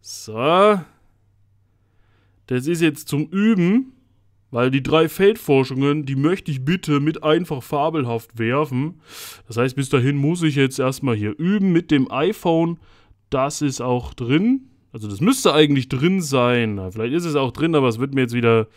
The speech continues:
nicht angezeigt. Ja. Ich glaub, das ist bei Dingern, die im Rauch sind, die sind dann drin. Hier, zweiundvierzig ist gefangen. Es ist drin, aber es wird mir nicht als drin angezeigt. Das flieht dann irgendwann. Vierhunderteinundzwanzig.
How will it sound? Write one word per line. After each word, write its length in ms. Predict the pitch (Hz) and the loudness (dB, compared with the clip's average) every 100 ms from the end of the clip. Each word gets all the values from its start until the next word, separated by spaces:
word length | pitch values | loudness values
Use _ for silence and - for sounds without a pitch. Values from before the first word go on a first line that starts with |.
| - - - - - | -20 -20 -20 -20 -12
nicht 180 | - 104 | -10 -4
angezeigt. 760 | 123 147 139 131 123 127 127 | 0 0 0 0 0 -2 -6
Ja. 340 | 107 107 104 90 _ _ _ _ _ _ _ _ | -12 -6 -6 -8 _ _ _ _ _ _ _ _
Ich 140 | 139 139 | -8 0
glaub, 220 | 196 240 | 2 4
das 120 | 190 | 4
ist 200 | 247 - | 2 0
bei 140 | 196 | 0
Dingern, 320 | 156 220 254 214 | 2 2 2 0
die 100 | 180 | 0
im 80 | |
Rauch 260 | 139 165 240 | 2 2 0
sind, 260 | - 220 202 | 0 -2 -2
die 80 | |
sind 220 | 143 190 202 | -4 -4 -2
dann 220 | 147 123 | -2 -2
drin. 400 | 120 202 302 320 _ _ _ _ _ _ _ _ _ _ | 0 0 0 -4 _ _ _ _ _ _ _ _ _ _
Hier, 240 | 156 147 | 0 0
zweiundvierzig 680 | - 156 196 190 190 - 131 | 0 -2 -2 0 -2 -2 -6
ist 180 | 170 - | -6 -8
gefangen. 360 | 143 - 113 117 | -8 -4 -4 -4
Es 100 | 127 | -6
ist 220 | 175 - | -8 -6
drin, 260 | 170 185 | -2 -2
aber 280 | 131 110 107 | -2 -4 -6
es 180 | 110 - | -8 -8
wird 140 | 147 | -8
mir 100 | 147 | -6
nicht 120 | 147 135 | -6 -6
als 140 | 120 | -8
drin 220 | - 135 | -8 -8
angezeigt. 400 | 139 135 - 104 | -6 -8 -10 -14
Das 100 | 107 | -14
flieht 220 | - 147 | -12 -6
dann 120 | 131 120 | -4 -4
irgendwann. 460 | 127 117 101 101 _ _ - - _ | -6 -6 -10 -14 _ _ -20 -20 _
Vierhunderteinundzwanzig. 2000 | - 214 285 277 233 202 - 175 185 185 - 135 123 127 113 110 101 92 - | -10 -2 2 4 2 2 0 0 0 -4 -4 0 2 2 0 -4 -6 -8 -16